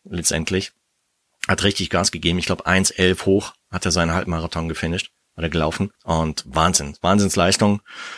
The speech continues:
Ähm, auch was, was den, die mentale Stärke angeht, sich da wirklich, ja, da reinzubeißen und, ja, nicht aufzugeben und dann einfach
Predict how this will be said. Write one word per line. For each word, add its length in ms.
Ähm, 460
auch 360
was, 280
was 220
den, 640
die 300
mentale 360
Stärke 320
angeht, 440
sich 240
da 340
wirklich, 460
ja, 180
da 140
reinzubeißen 760
und, 180
ja, 200
nicht 180
aufzugeben 680
und 640
dann 160
einfach 360